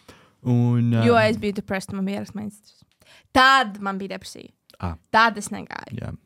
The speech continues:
Speaker 2: Tad man
Speaker 1: Un,
Speaker 2: bija kaut kas.
Speaker 1: ā, un mēs ejam iekšā, un tā kā,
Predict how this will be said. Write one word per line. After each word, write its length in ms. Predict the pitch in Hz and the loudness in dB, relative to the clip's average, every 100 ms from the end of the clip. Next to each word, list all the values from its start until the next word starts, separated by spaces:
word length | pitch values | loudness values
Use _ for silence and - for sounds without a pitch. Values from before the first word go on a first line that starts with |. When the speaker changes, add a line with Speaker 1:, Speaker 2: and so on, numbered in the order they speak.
| _ _ _ - - | _ _ _ -18 -10
Speaker 2:
Tad 140 | 208 202 | -6 -4
man 140 | 202 | 0
Speaker 1:
Un, 100 | 117 | 2
Speaker 2:
bija 160 | 120 120 | 4 2
kaut 120 | 117 | 2
kas. 140 | 113 113 | 2 2
Speaker 1:
ā, 280 | 113 113 - | 0 -2 -4
un 60 | 110 | -2
mēs 120 | 113 135 | -2 0
ejam 160 | 120 | 2
iekšā, 300 | 123 - 269 277 | 0 -4 -8 -6
un 160 | 214 | -4
tā 120 | 151 151 | -4 -4
kā, 160 | 143 | -4